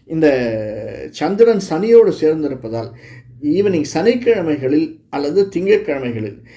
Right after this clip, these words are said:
ஈவினிங் ஏழு to எட்டு சென்று நவக்கிரகத்தை வணங்கி வருதல் அப்படிங்கிறது நமக்கு ஏற்றத்தையும் மாற்றத்தையும் தரும் என்பது சிறிதும் சந்தேகமில்லை. நன்றி, வணக்கம்.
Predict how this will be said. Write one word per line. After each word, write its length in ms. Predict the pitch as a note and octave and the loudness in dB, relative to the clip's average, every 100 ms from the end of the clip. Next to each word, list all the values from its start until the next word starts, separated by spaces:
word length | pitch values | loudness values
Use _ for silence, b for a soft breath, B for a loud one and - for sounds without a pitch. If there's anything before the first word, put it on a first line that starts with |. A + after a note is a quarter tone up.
| B | B
ஈவினிங் 400 | D3+ G3+ A3 G3 | -2 0 2 2
ஏழு 420 | C#3+ E3+ G#3+ G#3+ G3 | 2 4 4 4 4
to 140 | E3 | 0
எட்டு 380 | B2+ B2 C3+ - | 0 -2 -6 -6
சென்று 300 | - C#3+ E3 | -6 -6 -4
நவக்கிரகத்தை 800 | A#2+ C3 G#3 A#3 G#3 D#3+ D#3+ C#3+ | -4 -4 -2 0 0 0 -2 -2
வணங்கி 380 | A#2 E3 F#3+ | -2 -4 -2
வருதல் 360 | E3+ B2+ A#2+ C3+ | -2 -2 -6 -8
அப்படிங்கிறது 500 | C3 A#2+ B2 B2+ A#2+ | -8 -6 -6 -6 -8
நமக்கு 300 | A#2+ A#2 A#2 | -8 -8 -8
ஏற்றத்தையும் 540 | A#2 E3+ F#3 F3 D3 B2+ | -6 -4 -4 -4 -4 -4
மாற்றத்தையும் 560 | A#2+ C#3 C3+ B2 A#2 | -6 -8 -8 -6 -6
தரும் 240 | A2+ A#2 A#2 | -6 -6 -6
என்பது 260 | A2 A2 | -6 -8
சிறிதும் 360 | A2 C3 D3+ D#3+ | -4 0 0 -2
சந்தேகமில்லை. 800 | D#3+ A#2 A#2 A#2 A2+ G2+ G2+ - | -8 -6 -4 -4 -8 -10 -10 -14
நன்றி, 320 | A#2 A#2 A#2+ | -12 -8 -6
வணக்கம். 420 | A#2 F#2+ G2 - | -6 -8 -12 -16